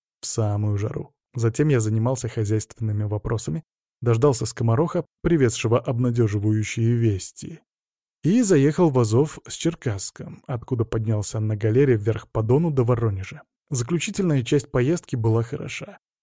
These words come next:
хоть выспался и половил рыбу на удочку. Иначе от такой нагрузки можно сойти с ума.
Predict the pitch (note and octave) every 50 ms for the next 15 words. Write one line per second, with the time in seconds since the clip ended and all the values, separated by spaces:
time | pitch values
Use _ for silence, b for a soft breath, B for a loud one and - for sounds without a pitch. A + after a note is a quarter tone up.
0 | _ _ - - A#2 - A2+ G#2 A#2+ D3+ - - - - E2 - - - - -
1 | D#3+ D#3+ - - E3+ D#3 C#3 A#2+ A#2+ B2 B2+ A#2+ A2+ A2 A2 G#2+ A2+ A2 G#2+ G#2
2 | G2+ G2+ G#2 G#2+ - - - - - - - _ _ _ _ _ _ _ - A#2+
3 | A2 G2+ G#2 G#2+ - D#3 - - - F3 - F#3 F#3 F#3 F3+ E3 E3 F3 E3+ -
4 | - D#3 C3 A2+ G2+ G2 G2 G#2+ A2 G2 - - - - - - - - - -
5 | - -